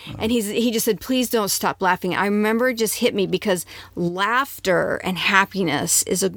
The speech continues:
Speaker 2: an extreme feminine trait that m-, it makes men very attracted to women. And I'm not saying the waiter was attracted to me. I'm just saying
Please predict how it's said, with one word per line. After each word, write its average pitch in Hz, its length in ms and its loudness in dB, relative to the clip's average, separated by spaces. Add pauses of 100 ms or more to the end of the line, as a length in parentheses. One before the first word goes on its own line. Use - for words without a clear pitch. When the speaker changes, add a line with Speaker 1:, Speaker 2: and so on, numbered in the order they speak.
(120)
Speaker 2:
an 196 100 0
extreme 196 760 0 (120)
feminine 175 640 0
trait - 580 0 (300)
that - 180 -2
m-, 165 180 0
it - 200 -12
makes 175 500 0
men 175 460 0
very 165 500 0
attracted - 840 0
to - 120 -2
women. - 460 -4 (360)
And 202 120 0
I'm 196 80 2
not 180 160 -2
saying 175 180 0
the 170 100 0
waiter 165 280 -2
was 180 140 -6
attracted - 480 -2
to - 120 -6
me. 254 320 2
I'm 214 140 0
just 208 160 0
saying 220 120 0